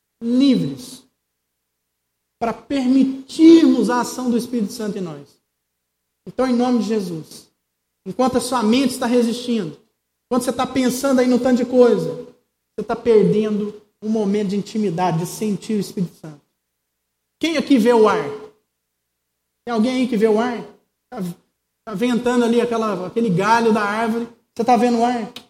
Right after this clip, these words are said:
Você tá vendo a árvore. Você tá vendo a folha, o fruto, mas você não tá vendo o ar. E se você começar a pensar demais a respeito disso, você pira. Então o que que nós temos que fazer com o ar? Nós temos que sentir o ar.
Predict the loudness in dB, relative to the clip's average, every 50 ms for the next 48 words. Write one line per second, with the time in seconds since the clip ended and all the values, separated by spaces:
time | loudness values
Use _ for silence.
0 | _ _ _ _ _ _ _ _ _ _ _ _ _ _ _ _ _ _ _ _
1 | _ -8 -4 -2 0 2 2 2 2 0 -2 -2 -4 -4 -4 -4 -6 -8 -12 -16
2 | _ _ _ _ _ -6 -4 -2 -2 -2 -2 -4 0 4 6 8 8 8 6 4
3 | 2 -2 -4 -8 -12 -18 _ _ _ _ _ _ _ -10 -10 -10 -8 -6 0 2
4 | 4 4 4 2 0 -2 -4 -6 -8 -10 -14 _ _ _ _ _ _ _ -14 -6
5 | -4 -4 -2 -2 -2 0 0 0 0 -2 -2 -4 -6 -8 -12 -16 -20 _ _ _
6 | _ _ -20 -20 -20 -20 -20 _ _ _ _ _ _ _ _ _ _ _ _ _
7 | -10 -6 -6 -4 -2 0 0 0 0 -2 -2 -4 -2 -2 0 0 0 0 0 0
8 | 2 2 4 4 4 4 2 2 2 2 0 0 2 2 2 4 2 2 0 0
9 | -2 -2 -4 -8 -10 -10 -6 2 6 8 8 8 6 4 2 -2 -6 -12 -18 -20
10 | _ _ _ _ _ _ _ _ _ _ _ _ _ _ _ _ _ _ _ _
11 | _ _ _ _ _ _ _ _ _ _ _ _ _ _ -4 0 0 0 0 2
12 | 2 2 2 2 2 0 2 4 2 4 4 4 4 4 2 2 2 0 -2 -4
13 | -8 -10 -10 -8 -8 -10 -10 -10 -8 -4 -2 -2 -2 -2 -4 -6 -6 -6 -6 -8
14 | -12